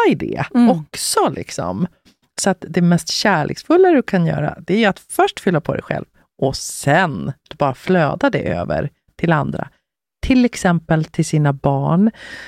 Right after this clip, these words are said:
Speaker 1: Och så om ni fyller på er själva, fyller på kärleksrelationen, då kommer ju barnen att bara bada i ett hav av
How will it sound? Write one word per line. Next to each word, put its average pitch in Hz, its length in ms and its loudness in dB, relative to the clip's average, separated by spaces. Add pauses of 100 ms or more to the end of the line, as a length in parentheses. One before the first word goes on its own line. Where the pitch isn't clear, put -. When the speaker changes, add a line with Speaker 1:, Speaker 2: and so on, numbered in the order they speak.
(320)
Speaker 1:
Och - 80 -4
så - 220 -2 (180)
om 160 180 4
ni 190 240 6
fyller 208 280 2
på 156 220 0
er 151 60 2
själva, 156 580 2 (200)
fyller 160 180 2
på 147 160 0
kärleksrelationen, 143 920 0
då 139 80 0
kommer 185 220 2
ju 165 40 2
barnen 139 480 0
att 123 80 -2
bara 120 160 0
bada 127 360 -2
i 127 40 -2
ett - 80 -8
hav 143 480 0
av 107 200 0